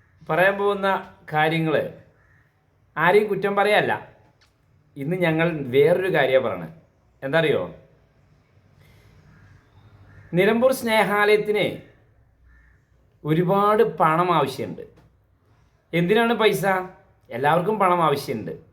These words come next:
എന്നാൽ സ്നേഹാലയത്തിലേക്ക് കുറച്ച് കൂടുതൽ ആവശ്യമുണ്ട്. എന്തിനെന്നാൽ ഒട്ടനവധി രോഗികൾ പല ദിവസങ്ങളിലായിട്ടും നമ്മുടെ ഓഫീസിലേക്ക് വരുന്നുണ്ട്.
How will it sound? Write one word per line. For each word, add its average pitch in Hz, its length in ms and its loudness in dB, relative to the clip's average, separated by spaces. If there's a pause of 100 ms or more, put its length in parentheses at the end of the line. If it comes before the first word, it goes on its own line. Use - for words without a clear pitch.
(880)
എന്നാൽ 202 280 2 (240)
സ്നേഹാലയത്തിലേക്ക് 226 1400 -2 (160)
കുറച്ച് 180 320 -4
കൂടുതൽ 214 400 4
ആവശ്യമുണ്ട്. 117 480 -4 (500)
എന്തിനെന്നാൽ 156 480 0 (420)
ഒട്ടനവധി 226 540 -2 (120)
രോഗികൾ 180 520 2 (880)
പല 156 360 -4
ദിവസങ്ങളിലായിട്ടും 180 880 2 (1080)
നമ്മുടെ 165 280 2 (220)
ഓഫീസിലേക്ക് 160 600 0
വരുന്നുണ്ട്. 120 380 0